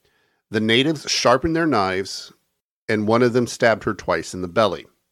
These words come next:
In James Jameson's own diary, he then wrote, "Three men then ran forward and began to cut up the body of the girl. Finally, her head was cut off, and not a particle remained,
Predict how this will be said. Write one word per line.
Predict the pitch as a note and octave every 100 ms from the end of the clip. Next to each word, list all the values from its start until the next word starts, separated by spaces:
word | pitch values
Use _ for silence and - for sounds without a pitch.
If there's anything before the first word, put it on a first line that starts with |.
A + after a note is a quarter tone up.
| _ _ _ _ _ _ _ -
In | A#2 A2
James | C3 D#3+ F3+
Jameson's | E3 D#3+ D#3 D#3+ C3+ -
own | C3 D3+ E3+
diary, | E3 F3 D3+ G2 F#2
he | F#2 G#2+
then | G#2+ C#3
wrote, | A2+ A2 G#2 -
"Three | - B2 D#3
men | C#3 B2+ A#2+ -
then | G#2 G#2+
ran | F#2+ A2 C#3+
forward | C#3+ A#2 G#2 G2+
and | F#2+
began | G2+ F#2+ G2
to | F2+
cut | - B2
up | C#3
the | -
body | C3 A#2+ A#2
of | A#2+
the | B2
girl. | G2+ E2 D#2+ - _ _ _ _ _
Finally, | - B2 C#3
her | B2 G#2+
head | - D3+
was | D3+ C#3
cut | - F#2
off, | E2+ E2 -
and | G#2+ G2
not | F#2
a | -
particle | - A#2+ B2+ B2+ C3+
remained, | B2 G#2 D2+ D#2